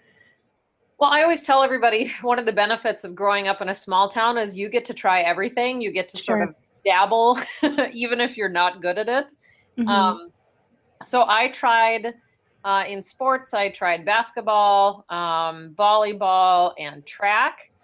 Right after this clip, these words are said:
Speaker 1: I took football stats. I did the yearbook. Um, you know, I, I think I ran for student council and lost. I tell people, uh, that was the first election I lost.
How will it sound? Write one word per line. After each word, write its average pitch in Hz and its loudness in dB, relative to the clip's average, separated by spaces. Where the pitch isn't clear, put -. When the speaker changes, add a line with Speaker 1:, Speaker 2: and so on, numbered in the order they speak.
Speaker 1:
I 185 -4
took 180 -12
football 269 0
stats. 247 0
I 202 0
did 196 -4
the 180 -8
yearbook. 247 0
Um, 170 -6
you 196 -10
know, 196 4
I, 185 2
I 180 -8
think 214 -6
I 196 2
ran 185 -2
for 214 -10
student 202 -8
council 190 -2
and 180 -6
lost. 165 0
I 185 -2
tell 185 -2
people, 175 -2
uh, 170 0
that 190 2
was 180 -6
the 190 -6
first - -8
election 180 -2
I 196 -2
lost. 165 -4